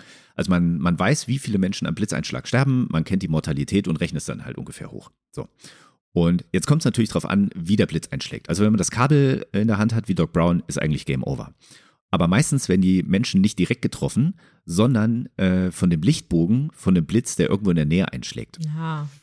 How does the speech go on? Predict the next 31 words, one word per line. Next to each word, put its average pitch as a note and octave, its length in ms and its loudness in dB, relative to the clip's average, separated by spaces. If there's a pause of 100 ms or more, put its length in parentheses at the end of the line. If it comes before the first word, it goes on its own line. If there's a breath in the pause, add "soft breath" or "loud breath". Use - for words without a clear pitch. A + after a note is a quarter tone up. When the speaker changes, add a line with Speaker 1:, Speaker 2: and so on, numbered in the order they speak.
(160)
Speaker 1:
Und - 100 -2
da F#2 140 2
sind E2+ 120 2
die D#2+ 220 -2
Ströme G2 320 4
eben D#2+ 200 0
geringer. A#2+ 340 2
Also D#2+ 160 2
Anne, G2+ 260 2
das - 220 -6
ist G2 100 -4
jetzt F#2 160 -2
nicht E2+ 120 -2
so, F#2+ 280 2
äh, E2 160 2
du, D2 160 -4
du D#2+ 100 -4
hast E2 140 -6
schon F2 140 -2
gesagt, E2 260 -4
die, - 320 -4
d-, - 160 -6
der - 120 -4
Blitz A2 220 -2
schlägt - 240 -2
nicht - 200 2
direkt G#2+ 260 0
in F2+ 80 -2
die E2 60 -2
Leute F#2+ 300 2
ein, G#2+ 200 -2